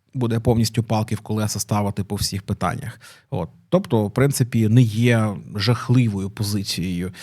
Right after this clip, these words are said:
для нас всіх. Не найкраща, але і не найжахливіша, яка могла б бути. Е, ну,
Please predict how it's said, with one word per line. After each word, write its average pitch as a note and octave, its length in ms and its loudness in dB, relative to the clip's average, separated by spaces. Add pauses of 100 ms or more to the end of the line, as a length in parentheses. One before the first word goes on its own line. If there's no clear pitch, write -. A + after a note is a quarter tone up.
(200)
для G2 100 0
нас G2 200 -2
всіх. - 320 -6
Не F3 140 6
найкраща, C#3+ 760 2
але B2 300 2
і A#2 180 2
не A2+ 280 6
найжахливіша, G#2+ 760 0
яка G#2 460 -2
могла G2 420 0
б F#2 40 -4
бути. F#2 420 -4 (360)
Е, G#2 140 0
ну, C4+ 300 -4